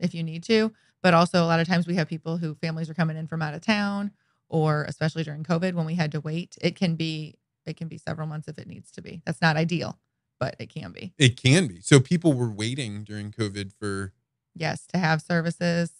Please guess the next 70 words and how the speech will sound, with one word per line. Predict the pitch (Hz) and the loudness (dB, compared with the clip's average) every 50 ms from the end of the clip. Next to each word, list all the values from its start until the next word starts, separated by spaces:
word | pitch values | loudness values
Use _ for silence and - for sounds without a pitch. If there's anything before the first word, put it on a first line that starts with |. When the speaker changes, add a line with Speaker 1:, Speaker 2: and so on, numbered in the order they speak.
| _ _ - | _ _ 2
Speaker 1:
Um, | 165 160 156 156 156 - - 160 151 _ _ _ _ _ _ _ _ _ _ - | 2 2 2 0 -2 -6 -8 -10 -14 _ _ _ _ _ _ _ _ _ _ -6
be-, | 175 175 - | -6 -2 0
I | - 170 | 2 2
mean, | 165 165 - - 147 - | 2 0 -2 -8 -4 0
for | - 165 | 2 2
a | 160 | 4
while, | 160 156 156 165 196 208 185 170 160 156 - - - _ - | 4 4 4 4 4 4 2 0 -2 -4 -8 -12 -10 _ -2
people | 185 170 - 170 | -2 0 0 0
couldn't | - - - 175 | 0 0 0 0
even, | 170 160 170 165 156 160 160 143 _ _ _ _ _ _ _ _ _ _ - | 0 0 0 -2 -2 -4 -8 -12 _ _ _ _ _ _ _ _ _ _ -6
you | 170 175 | -2 0
know, | 165 | 0
leave | 156 151 170 165 160 | 0 0 0 -2 0
their | - 160 | 0 2
homes. | 160 180 190 196 175 170 | 4 4 4 2 2 0
We | 165 165 | 0 0
weren't | 175 175 165 | 2 2 2
even | 160 165 160 | 0 0 0
letting | 160 156 160 165 | -2 -2 -4 -4
people | 165 165 - 156 | -4 -4 -4 -4
come | 151 - 165 156 | -2 -2 -2 0
into | 160 160 - 165 | -2 -2 -4 -4
the | 156 151 | -4 -2
building | 139 160 170 180 180 165 | -2 -2 -2 0 -2 0
'cause | 170 180 185 | 2 2 4
they | 165 190 | 4 4
weren't | 185 190 190 | 4 6 6
allowed | 202 208 240 330 269 - | 6 6 4 4 2 0
to, | - 160 156 160 | -2 -4 -4 -2
to | - 180 | -2 0
make | 170 165 156 165 | 0 0 0 0
arrangements, | 156 156 156 156 165 180 214 226 233 233 - _ _ _ _ _ _ _ _ | -2 -2 -2 -4 -2 0 2 4 4 2 0 _ _ _ _ _ _ _ _
which | - 185 - | 0 0 2
is | 190 185 165 | 2 2 2
really | 170 170 165 | 2 0 0
sad. | 165 - 233 220 190 151 - | 2 4 6 6 6 4 0
So | - 175 | -6 -6
those | 160 160 160 151 | -4 -4 -4 -4
families | - 170 165 160 160 160 160 151 - | -2 -4 -4 -2 -2 -4 -4 -2 -2
have | 175 147 | -4 -2
missed | 156 156 156 - - | -4 -6 -4 0 2
out | 165 160 160 156 - | 4 6 6 4 2
on | - 151 160 | 0 -2 -2
a | 156 | -2
big | 151 160 151 - | -2 -4 -4 -6
piece. | _ _ - 180 202 - - - - _ _ _ _ _ _ _ _ _ | _ _ -10 -10 -10 -10 -14 -20 -20 _ _ _ _ _ _ _ _ _
And | - 165 175 160 | 0 0 2 2
so | - 165 | 2 0
the | 151 160 | 0 0
ones | 156 156 156 160 - | -2 -4 -6 -6 -6
who | - 156 143 143 _ _ | -8 -10 -10 -10 _ _
wanted | - 160 160 156 151 | -8 -8 -6 -6 -6
to | 165 156 | -8 -8
make | 160 - - | -8 -10 -2
sure | - - 226 214 185 | 4 6 6 8 8
that | 170 156 | 6 4
they | - 156 | 2 -2
still | 151 - - 139 | -4 -4 -6 -4
get | 160 190 226 - | 0 2 2 4
that | - 165 - - | 4 2 0 0
piece, | 180 151 160 - | -4 -8 -6 -2
that | - 156 147 - | -2 -2 -2 0
time | - 170 156 151 151 | 0 0 0 0 0
with | 151 151 | -4 -4
their | - 156 156 | -4 -4 -4
loved | 147 151 151 151 | -4 -4 -6 -6
one, | 156 160 160 | -6 -8 -6
and | 160 156 | -6 -8
that | 151 143 - | -8 -10 -8
time | - 160 160 156 156 151 156 147 | -4 -4 -2 -2 -2 -4 -8 -10